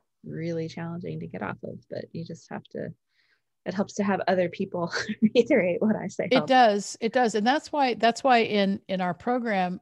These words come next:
Speaker 2: we, we have a full-on series on behavior change, because behavior change s-, from the, from the research, it takes ninety to three hundred sixty-five days. It's not a three, it's not three weeks to break a habit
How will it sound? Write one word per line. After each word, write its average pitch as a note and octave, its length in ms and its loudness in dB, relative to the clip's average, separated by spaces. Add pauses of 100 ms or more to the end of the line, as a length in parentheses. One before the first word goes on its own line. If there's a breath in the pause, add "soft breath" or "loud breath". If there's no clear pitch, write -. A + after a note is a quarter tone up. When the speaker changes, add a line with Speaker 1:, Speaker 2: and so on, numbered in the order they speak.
Speaker 2:
we, G3+ 440 -6
we F#3+ 260 2
have G3+ 440 2 (340 loud breath)
a E3+ 100 -6
full-on A#3 520 0
series G3 480 0
on E3 100 -2
behavior F#3 380 -2
change, C#3+ 480 -10 (320 loud breath)
because G#3+ 580 0 (1080)
behavior C4 420 0
change F3+ 400 -2 (400)
s-, - 140 -16 (520)
from G#3 200 0
the, F#3 200 2
from F#3+ 160 -6
the F3+ 100 -4
research, F#3+ 540 -6
it - 60 -18
takes G3+ 240 -8
ninety A#3 680 -4 (380 soft breath)
to G3+ 100 -2
three B3 260 0
hundred A3+ 240 2
sixty-five F3+ 560 0
days. D#3+ 400 -2
It's - 160 -10
not A#3+ 180 0
a D4 60 0
three, B3 240 -6
it's F#3 160 -8
not C#4 220 -6
three B3 180 -2
weeks G#3 280 -4
to F#3 100 -8 (240)
break F3 180 -2
a F3+ 60 0
habit D#3+ 340 -2